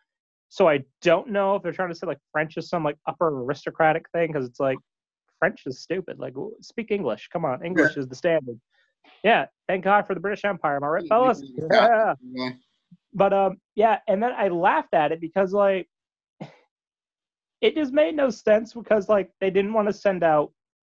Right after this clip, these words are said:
Speaker 1: these medical, um, beds which can cure anything. Like, one of those, one of the hitmen in the movie had his face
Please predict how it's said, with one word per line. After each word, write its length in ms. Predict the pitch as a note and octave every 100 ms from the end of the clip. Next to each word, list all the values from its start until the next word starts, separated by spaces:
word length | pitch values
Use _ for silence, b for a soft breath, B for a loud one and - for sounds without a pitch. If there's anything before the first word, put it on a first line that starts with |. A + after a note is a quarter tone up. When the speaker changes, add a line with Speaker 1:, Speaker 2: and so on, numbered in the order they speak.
| _ _
Speaker 1:
these 420 | D#3+ E3 E3 D3 - _ _ _
medical, 1000 | - D#3 F3+ G#3 G3+ - G3 F3+ E3+ D#3+ -
um, 600 | - C#3+ C3+ B2 A#2 B2 _ _ _ _ -
beds 680 | C3 A#2+ F3 D3+ B2 B2 - -
which 280 | D#3+ D#3+ -
can 220 | - D#3
cure 280 | - G#3+ G3+
anything. 360 | E3+ F3 D#3+ C#3+
Like, 160 | C3+
one 140 | D3+ F#3
of 80 |
those, 200 | E3+ D#3+ C#3 G3
one 140 | D#3+
of 40 | E3+
the 40 |
hitmen 280 | - G#3 F#3+
in 60 |
the 60 | G3+
movie 220 | G3+ G3+
had 140 | F3+ E3
his 200 | C3+ _ -
face 220 | G#3+